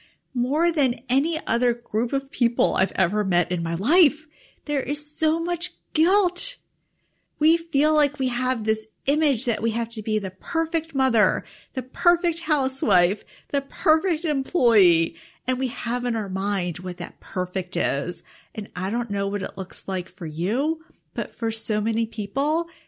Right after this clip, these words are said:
that perfection is unattainable. And what happens with it? What happens when we have this perfection in our mind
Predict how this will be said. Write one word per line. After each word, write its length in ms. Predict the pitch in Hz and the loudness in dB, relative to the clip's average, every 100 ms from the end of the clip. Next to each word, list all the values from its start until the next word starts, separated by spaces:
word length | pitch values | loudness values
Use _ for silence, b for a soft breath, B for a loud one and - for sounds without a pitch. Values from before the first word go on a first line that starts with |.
| B | B
that 220 | 240 233 | -4 -4
perfection 800 | - 226 220 190 - 269 294 277 | -4 -6 -4 -6 -4 -4 -2 -4
is 260 | - 202 - - | -4 -6 -6 -6
unattainable. 880 | 185 202 - 180 185 135 98 - _ _ _ _ - | -4 -4 -6 -8 -6 -6 -8 -10 _ _ _ _ -4
And 240 | 226 202 190 | -2 -2 -2
what 180 | 226 | -4
happens 640 | 233 214 220 - 311 277 - | -6 -8 -8 -4 -2 -2 -4
with 180 | 170 170 | -6 -4
it? 220 | 101 - _ b b b _ | -6 -6 _ b b b _
What 180 | 285 330 | -2 -2
happens 800 | - 285 311 339 269 254 247 262 B B B | -4 -4 -2 0 2 4 2 -2 B B B
when 240 | 254 247 | -4 -2
we 140 | 247 247 | 0 -2
have 480 | 220 233 247 262 233 | -4 -6 -6 -4 -4
this 180 | 233 | -4
perfection 840 | - 226 214 - 226 240 - 226 220 | -6 -10 -10 -6 -4 -4 -4 -4 -4
in 240 | - 202 | -4 -6
our 140 | 208 | -6
mind 580 | 196 190 208 269 349 370 | -6 -6 -4 -4 -4 -8